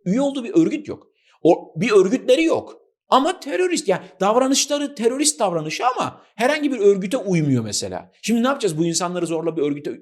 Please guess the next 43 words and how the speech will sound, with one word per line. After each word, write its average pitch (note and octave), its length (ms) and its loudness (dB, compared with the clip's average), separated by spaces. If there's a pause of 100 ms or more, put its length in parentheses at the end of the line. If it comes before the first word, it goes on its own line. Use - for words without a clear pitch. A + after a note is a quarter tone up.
(260)
Böyle, C#4+ 180 -4
böyle D4 140 0
bir D#4+ 40 -4
şey - 140 0
yok. - 100 -2
Anayasa C4 320 -2
Mahkemesi B3+ 460 -6
insanları A3 440 -4
suça A3 220 -8
teşvik G3+ 320 -8
etmemeli. A2 520 -6 (200)
Anayasa G#3 360 0
Mahkemesi G#3+ 420 -6
insanları, G3 520 -4 (200)
e, B2+ 160 0
terörist, F3+ 480 -4 (120)
e, D3 140 -6
terör E3+ 260 0
örgütlerine E3+ 420 -8
üye F3 180 -4
olmaya D#3+ 300 -6
teşvik - 360 -12
etmemeli. C3+ 520 -2 (180)
Sonuçta G3+ 360 -2
insanlar G3 560 -4 (120)
son A3+ 200 -6
derece F#3 260 0
bağımsız G3 420 -4
ve D#3 140 0
bireysel G3 360 2
olarak C#3+ 340 -2
da, C4+ 200 -10 (260)
e, - 40 -14 (240)
o-, - 320 -2
olabilir C4 320 2
yani. G3 260 -2
Niye C4 140 -2
insanların A3+ 420 -2
özgürlüklerini D#3+ 680 0
kısıtlıyor D3 460 0
acaba C3+ 240 0
Anayasa B2+ 380 -2
Mahkemesi? A#2+ 540 -10